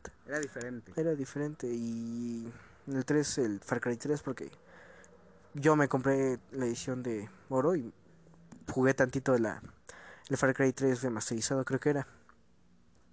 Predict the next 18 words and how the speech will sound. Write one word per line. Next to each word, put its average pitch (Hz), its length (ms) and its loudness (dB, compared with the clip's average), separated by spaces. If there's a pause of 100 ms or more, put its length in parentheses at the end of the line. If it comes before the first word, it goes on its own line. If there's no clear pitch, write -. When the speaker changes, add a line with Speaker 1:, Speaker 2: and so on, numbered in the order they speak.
(1040)
Speaker 1:
¿Te 131 100 -12
pareció 143 460 -2
un 165 160 2
buen 160 140 8
juego? 185 320 2 (560)
En 120 120 -4
general, 131 340 6
la 143 80 4
saga, 151 220 -4
¿te 131 100 -4
parece 131 280 -2
un 147 80 -2
buen, 135 460 -2
un 135 380 4
buen, 131 500 2
una 226 160 4
buena 247 220 2
saga? 247 240 -8